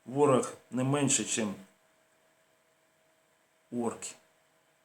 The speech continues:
Тому що вона вбиває нас тут внутрі,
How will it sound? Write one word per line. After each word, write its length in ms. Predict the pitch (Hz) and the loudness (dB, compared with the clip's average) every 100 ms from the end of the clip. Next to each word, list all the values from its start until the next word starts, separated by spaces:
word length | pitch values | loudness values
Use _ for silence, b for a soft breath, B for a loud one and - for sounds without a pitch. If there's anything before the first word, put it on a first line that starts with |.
| _ _ _ _ _ _ _ _ - | _ _ _ _ _ _ _ _ -6
Тому 240 | 123 120 | 0 2
що 180 | 113 120 | 2 2
вона 480 | 117 117 117 107 98 | 2 4 2 2 -2
вбиває 540 | 101 104 127 120 117 110 | -8 -2 2 4 4 4
нас 240 | 107 101 | 2 -2
тут 160 | - 95 | -8 -14
внутрі, 380 | 104 95 95 92 | -14 -12 -14 -14